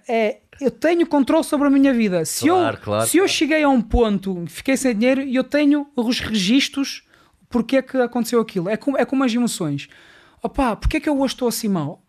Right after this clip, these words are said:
Speaker 1: Há dias maus, certeza que tens um, uma vez por semana, uma vez por mês,
Speaker 2: Claro,
Speaker 1: tens aquele
Speaker 2: que
Speaker 1: dia.
Speaker 2: coisa, é.
Speaker 1: Mas se tu perguntares o que é que tu fizeste antes, é a mesma coisa. Dei uma barriga, tens de perguntar o que é que comeste?
Speaker 2: Yeah,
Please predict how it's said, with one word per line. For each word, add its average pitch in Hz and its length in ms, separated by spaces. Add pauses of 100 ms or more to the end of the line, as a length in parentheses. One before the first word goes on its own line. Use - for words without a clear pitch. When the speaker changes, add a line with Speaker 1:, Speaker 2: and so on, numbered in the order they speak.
(120)
Speaker 1:
Há 175 120
dias 180 240
maus, 220 220
certeza 180 360
que - 100
tens 196 420 (420)
um, 220 180 (200)
uma 226 180
vez 226 140
por - 120
semana, 240 360
uma 233 180
vez 226 160
por 214 160
mês, 226 160
Speaker 2:
Claro, 220 140
Speaker 1:
tens 262 120
aquele 277 180
Speaker 2:
que 247 100
Speaker 1:
dia. 269 140
Speaker 2:
coisa, 190 420
é. 131 140
Speaker 1:
Mas 285 160
se - 300
tu - 80
perguntares 294 360
o - 40
que - 80
é 339 40
que - 60
tu - 80
fizeste 247 380
antes, 269 160
é - 20
a 294 40
mesma 285 160
coisa. 202 200
Dei 269 120
uma 302 120
barriga, 220 360
tens 196 160
de - 40
perguntar 233 340
o 214 100
que - 100
é - 20
que 330 60
comeste? 415 460
Speaker 2:
Yeah, 104 240